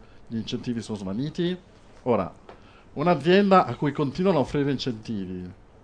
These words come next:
sbaglia se li accetta e li va a prendere ogni volta e poi chiude? Cioè, da un punto di vista morale. Negli Stati Uniti cosa hanno fatto? Un accordo per cui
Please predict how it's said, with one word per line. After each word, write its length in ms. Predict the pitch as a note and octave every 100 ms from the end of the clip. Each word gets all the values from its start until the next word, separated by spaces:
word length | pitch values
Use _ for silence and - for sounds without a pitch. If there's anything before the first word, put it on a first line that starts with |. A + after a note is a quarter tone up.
| - - - - - - -
sbaglia 500 | A#2+ A2 C3 D#3 D#3
se 120 | C#3+ C3
li 100 | A#2+
accetta 760 | A2 - C#3+ C#3 - B2+ B2
e 100 | -
li 120 | A2+ A2+
va 140 | A#2+
a 40 |
prendere 340 | A#2 B2 A#2 A2+
ogni 160 | A2+ A2+
volta 720 | B2 D3 E3 F#3 F3 D3+ -
e 60 | C#3
poi 160 | - G#2+
chiude? 480 | - C3+ D#3 F#3 F3 - - - - - -
Cioè, 200 | - G#2
da 120 | -
un 80 | G2+
punto 200 | B2+ B2
di 60 | B2
vista 180 | A2 A#2+
morale. 420 | A2+ G#2+ F#2 F#2+ - - - - -
Negli 220 | C3+ C#3+
Stati 260 | D3 F#3 G#3+
Uniti 360 | G3+ G#3+ G#3+ F#3+
cosa 160 | C3+
hanno 120 | C3
fatto? 300 | A#2 G#2 F#2+ B2+
Un 60 |
accordo 480 | D#3 - E3 E3 F#3
per 160 | D#3+ -
cui 300 | A#2+ G#2